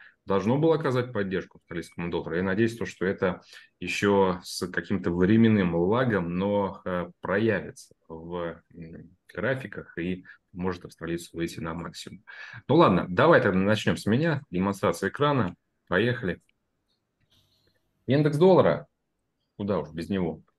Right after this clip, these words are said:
Э, сто пять точка сорок текущие уровни. Вернулись мы к нижней границе вот этого, э, бокового коридора, в котором индекс доллара находился с сентября.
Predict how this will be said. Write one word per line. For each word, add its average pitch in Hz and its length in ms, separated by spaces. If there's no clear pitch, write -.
Э, 95 200
сто - 160
пять 143 200
точка 131 240
сорок 127 420
текущие 123 460
уровни. 143 320
Вернулись 113 460
мы 92 180
к 101 120
нижней 92 320
границе 90 460
вот 78 120
этого, 80 540
э, 82 100
бокового 92 520
коридора, 120 420
в - 80
котором 92 400
индекс 87 180
доллара 104 300
находился 85 960
с - 220
сентября. 87 520